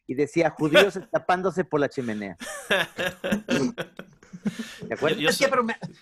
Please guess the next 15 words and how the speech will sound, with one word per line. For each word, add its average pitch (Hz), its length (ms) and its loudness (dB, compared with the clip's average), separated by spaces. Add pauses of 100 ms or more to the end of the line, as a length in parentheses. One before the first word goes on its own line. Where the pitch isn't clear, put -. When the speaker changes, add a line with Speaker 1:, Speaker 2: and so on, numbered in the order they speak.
Speaker 3:
me 185 100 0
acordé 202 440 0
de 277 100 4
otro, 269 260 4 (160)
o-, - 160 -10 (200)
Speaker 1:
Sí. 196 80 2
Speaker 3:
otra 254 240 -2
del 196 160 -2
Santos 202 420 -8
que 160 280 -6
según 175 460 -4
yo 226 140 2
fue 208 240 0
también 196 300 -4
censurado, 170 760 0